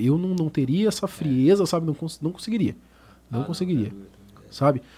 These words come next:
Speaker 2: Tem que tá convertido mesmo com Deus, tem que mudar de vida, porque isso é um, é, mexeu com a família, cara. Uma criança, tu tá teu filho lá da escola e chega, tá cortado de machado.
Speaker 1: Mano, meu
Speaker 2: pelo amor
Speaker 1: Deus
Speaker 2: de
Speaker 1: do céu,
Speaker 2: Deus, né?
Speaker 1: pelo
Speaker 2: Você
Speaker 1: amor de Deus, né?
Speaker 2: Isso é como matar um animal, né? Nem um animal
Speaker 1: Tá
Speaker 2: morre dessa
Speaker 1: maluco.
Speaker 2: forma aí, cara.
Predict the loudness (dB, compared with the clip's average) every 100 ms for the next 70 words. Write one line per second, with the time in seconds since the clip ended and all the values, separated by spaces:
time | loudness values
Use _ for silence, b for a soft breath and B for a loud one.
0 | b b b b -20 -16 -10 -6 -4 -4
1 | -2 -4 -4 -6 -6 -8 -10 -10 -6 -6
2 | -6 -10 -12 -12 -12 -10 -10 -12 -10 -10
3 | -10 -10 -10 -10 -12 -14 -14 -16 -18 -10
4 | -8 -8 -8 -10 -10 -10 -10 -10 -10 -8
5 | -6 -6 -6 -8 -14 b b b b b
6 | _ -6 -4 -4 -6 -6 -6 -6 -6 -6
7 | -6 -8 -8 -8 -8 -6 -6 -4 -4 -6
8 | -8 -10 -10 -8 -6 -4 -4 -6 -4 -4
9 | -6 -6 -6 -4 -2 -2 -4 -6 -4 -6
10 | -6 -6 -6 -6 -6 -8 -8 -8 -6 -4
11 | -2 -2 -2 -2 -2 -2 -2 -4 -6 -4
12 | -4 -2 -2 0 -2 -2 -6 -8 -10 -10
13 | -12 -16